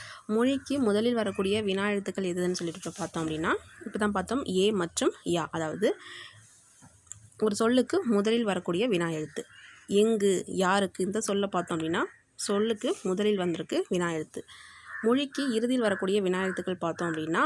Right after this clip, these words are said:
ஆ மற்றும் ஓ. அதாவது பேசலாமா அப்படிங்கிறதுல இறுதியில் ஆ என்பதும், தெரியுமோ அப்படிங்கிறதுல ஓ இறுதியில் வந்திருக்கு. So மொழிக்கு இறுதியில் வரக்கூடிய வினா எழுத்துக்கள் இரண்டு, ஆ மற்றும் ஓ. மொழிக்கு முதலிலும் இறுதியிலும் வரக்கூடிய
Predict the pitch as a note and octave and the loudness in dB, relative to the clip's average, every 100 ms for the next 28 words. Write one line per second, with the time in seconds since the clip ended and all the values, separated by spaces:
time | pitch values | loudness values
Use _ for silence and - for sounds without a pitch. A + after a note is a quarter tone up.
0 | - F3 F3+ F#3+ E3 - A#3+ F4+ - E3+ | 2 2 2 2 -2 -4 -2 -2 -2 -2
1 | E3 - E3+ F#3 B3+ F#3+ F#3+ F#3+ F3 E3 | -2 -2 -2 0 0 0 0 0 0 0
2 | E3+ E3 D#3+ E3 D#3+ E3+ G#4 - - - | 0 0 -2 -4 -4 -2 -2 -2 -12 -18
3 | - - G#3+ A#3+ A#3 G3 - F3 F#3 F#3 | -20 -4 0 2 2 0 0 4 4 4
4 | E3+ D#3+ D#3 F4+ - - G#3+ B3 A#3+ G#3+ | 2 0 2 2 2 4 6 6 6 6
5 | G#3 G3+ E3+ F3 F3 E3 E3+ D4+ G#4 - | 6 4 2 0 0 0 2 2 0 -4
6 | F#3 F#3 - - - G#3+ A3 G3 F3 E3 | 0 2 0 -8 -6 -2 2 2 0 -2
7 | - - - G3+ F#3+ G3 A3+ A#3 D4 B3 | -4 -6 -4 -2 0 2 0 -2 0 0
8 | G3 G3+ G3+ F3 F3+ F#3+ F3 F3 E3+ F3 | 0 0 -2 -2 -2 0 0 0 -2 -4
9 | - F3+ E3 D#3+ D#3+ - - - - F#3+ | -2 0 0 2 2 0 -4 -16 -2 4
10 | G3+ G3+ D#3+ - D4+ - - D#3 - - | 4 4 -2 0 0 0 -2 -2 -4 -18
11 | - - - - _ _ - - - - | -20 -20 -20 -20 _ _ -20 -20 -20 -20
12 | - - - - _ - _ - G#3+ B3 | -20 -20 -20 -20 _ -20 _ 0 2 2
13 | C4 C#4 A3+ G#3 A#3 A#3+ B3+ D#4+ G#3+ A3+ | 2 0 4 4 4 4 2 2 2 4
14 | B3 B3 B3 G#3 F#3 F#3 G#3 | 4 2 2 0 0 0 2